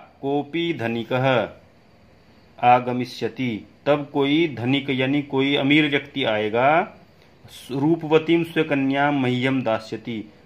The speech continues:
अपनी सुंदर कन्या को मह्यम दास्यति मुझे दे देगा, यानी उसके साथ मेरा विवाह करा देगा।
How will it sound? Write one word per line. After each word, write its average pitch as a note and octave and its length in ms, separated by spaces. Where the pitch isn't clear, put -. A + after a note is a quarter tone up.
अपनी D3+ 300
सुंदर C#3+ 340
कन्या B2 400
को C#3+ 180
मह्यम B2+ 440
दास्यति A#2 460
मुझे B2 260
दे A#2+ 100
देगा, A#2 200
यानी C#3+ 240
उसके C#3+ 280
साथ C3 220
मेरा C3+ 220
विवाह B2 340
करा G#2 260
देगा। F#2 340